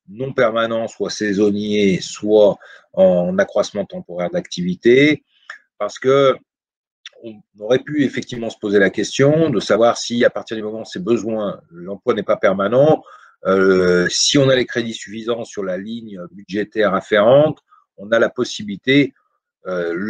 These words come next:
l'exécutif a, sur cette base-là uniquement, la possibilité de recruter. Euh, la question, encore une fois, est pas clairement tranchée, mais nous, on pense qu'il est préférable, effectivement, de faire intervenir l'Assemblée pour qu'elle crée,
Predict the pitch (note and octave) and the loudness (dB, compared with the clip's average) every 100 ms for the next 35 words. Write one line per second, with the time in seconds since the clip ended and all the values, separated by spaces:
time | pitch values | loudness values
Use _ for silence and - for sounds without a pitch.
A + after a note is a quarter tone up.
0 | A2 G2+ G2 - G2 D3 C#3+ - A2+ A2 | 0 0 0 -4 -2 0 2 2 4 2
1 | - - - D3 - C3+ G#2 A#2+ G#2+ A2+ | -2 -12 -4 -4 -2 -4 0 0 2 0
2 | G#2+ - D3+ C3 B2+ - A#2+ C3+ C3+ - | 0 -4 -8 -6 -8 -8 0 2 2 0
3 | G#2 - G2+ F#2+ C3+ C#3 A2+ A#2+ - - | -8 -14 -14 -10 -6 -4 2 2 2 -4
4 | F2+ F2+ B2 C3+ - G#2+ - G#2 B2 D#3 | -8 -2 0 0 -2 -8 -6 0 2 2
5 | D#3 - - - _ G#2+ G#2+ G#2+ G2+ G2+ | -2 -14 -20 -20 _ 2 4 6 4 4
6 | B2 C#3+ D3+ D#3+ C#3+ B2 C3+ B2+ - B2 | 2 0 -2 0 0 2 2 0 -2 -2
7 | G#2+ - _ - C3+ - D3 C3 C3 - | -4 -8 _ -4 -4 -2 -2 -2 -6 -10
8 | B2 A#2 C#3 D#3+ D#3 A#2+ A#2+ B2 C#3+ D#3 | -14 -6 -2 0 0 0 0 0 -4 -6
9 | B2+ A2 - C3 - - G2+ - C#3 - | -8 -12 -2 -2 -2 -6 -8 -4 -4 0
10 | B2 A2 A2+ A2 F#2+ E2 - _ _ - | 0 2 2 2 -2 -10 -14 _ _ -14
11 | F#2 - G2 - G#2 B2 C#3 D3+ G#2 G2 | -14 -10 -12 -12 -12 -8 -8 -8 -8 -8
12 | F#2+ _ _ _ _ - B2+ B2 A#2+ A#2 | -10 _ _ _ _ 0 2 4 2 2
13 | A2+ G#2+ G2+ G#2 G#2+ C#3 C3+ F#2 G#2+ G2 | 0 0 0 -4 -2 -2 -2 -4 0 0
14 | - - C3 | 0 2 2